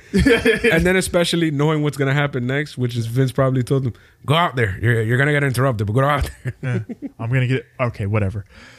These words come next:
Speaker 2: Yeah.
Speaker 1: So Alexa, she asks, you know, "What do you think now that Braun is out of the Rumble match? You know, what do you think about the potential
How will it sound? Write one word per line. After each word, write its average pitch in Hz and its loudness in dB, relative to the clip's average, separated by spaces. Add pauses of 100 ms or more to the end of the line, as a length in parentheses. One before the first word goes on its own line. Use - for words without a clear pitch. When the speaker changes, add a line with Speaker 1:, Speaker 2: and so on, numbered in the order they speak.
(140)
Speaker 2:
Yeah. 147 0 (180)
Speaker 1:
So 156 4
Alexa, 202 0
she 156 0
asks, 139 0
you 131 -6
know, 107 -6
"What 147 -2
do 180 -2
you 175 2
think 185 -2
now 135 2
that 131 -2
Braun 131 0
is 123 -4
out 135 2
of 127 2
the 123 0
Rumble 156 2
match? 117 -2
You 120 -4
know, 110 -2
what 120 0
do 127 4
you 127 2
think 135 2
about 127 0
the - -4
potential 139 0